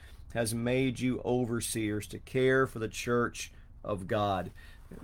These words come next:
Biblical churches have shepherds, pastors, leaders, overseers who guard the flock. Pastors aren't dictators.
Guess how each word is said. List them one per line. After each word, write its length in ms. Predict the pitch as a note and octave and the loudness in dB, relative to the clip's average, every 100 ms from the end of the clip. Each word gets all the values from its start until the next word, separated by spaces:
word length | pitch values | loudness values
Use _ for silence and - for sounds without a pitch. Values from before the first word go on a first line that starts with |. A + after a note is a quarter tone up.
| - - | -14 0
Biblical 440 | D3 C#3 D#3+ D3 D3+ | 4 4 4 2 0
churches 640 | - C#3+ C#3+ - A2 G#2 | 4 4 4 2 0 0
have 300 | - B2 A#2+ | 4 6 6
shepherds, 680 | - - C#3 C3 A2 F#2+ - | 2 6 6 6 2 -2 -6
pastors, 680 | - B2+ B2+ - G#2+ G2 F#2+ | 0 4 4 4 -2 -4 -4
leaders, 520 | A2 C3+ B2 G#2+ G2 | 2 2 4 0 2
overseers 840 | B2+ A#2+ A#2+ - A2+ G2 F#2 - - - - - - - | 2 2 0 0 0 0 -2 -8 -14 -18 -20 -18 -18 -12
who 220 | - B2 | -2 -2
guard 720 | F#2+ - A#2 B2 B2+ B2+ B2+ A#2 - | -2 0 6 8 8 8 4 -2 -8
the 120 | G#2+ | -8
flock. 640 | - - A2+ G#2 - - - - - - | -8 -2 4 4 4 -2 -16 -16 -16 -6
Pastors 440 | - C#3+ D3 D3 C3 | 6 10 10 6 2
aren't 260 | B2+ A2 | 2 2
dictators. 840 | A#2+ D3 - D3 D3 D3 C#3+ - - | 2 2 4 6 6 6 2 0 -6